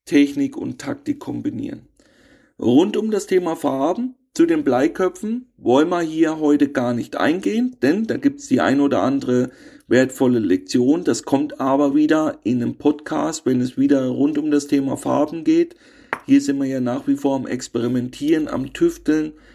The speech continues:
Einfach nur auch für mich immer wieder interessant, Fangbücher nach dem Jahresende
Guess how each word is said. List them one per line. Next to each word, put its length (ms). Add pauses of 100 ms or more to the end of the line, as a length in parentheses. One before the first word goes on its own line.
(480)
Einfach 420
nur 400
auch 400
für 200
mich 500
immer 300
wieder 320
interessant, 680
Fangbücher 640
nach 260
dem 180
Jahresende 920